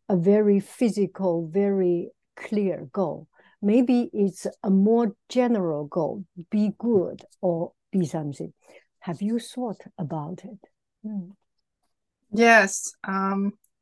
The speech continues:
Speaker 2: I think I have several dreams, uh,
Speaker 1: Hmm.
Speaker 2: of different nature, indeed.
Speaker 1: Hmm.
Speaker 2: My most,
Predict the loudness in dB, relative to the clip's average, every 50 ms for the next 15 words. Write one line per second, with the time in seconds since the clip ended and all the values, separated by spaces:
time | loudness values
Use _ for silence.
0 | _ -20 -20 -20 -20 _ _ _ _ _ _ _ -2 -2 0 0 2 4 4 4
1 | 4 4 2 2 0 -2 -4 0 2 4 4 6 6 6 4 4 4 2 0 -2
2 | -6 -6 -6 -4 -2 0 0 0 0 -2 -6 -12 -8 -4 -2 2 2 4 4 2
3 | 0 -2 -8 -8 -4 -4 -4 0 0 -2 0 0 -2 -2 -2 -2 -2 -4 -6 -6
4 | -4 0 2 4 6 6 6 6 4 0 -2 -4 -2 0 0 -2 -2 -4 -4 -2
5 | 0 0 0 -2 -4 -8 _ _ _ _ -4 -4 -2 -2 -4 -6 -8 -10 -4 2
6 | 4 6 6 6 6 4 4 2 0 -2 -4 -6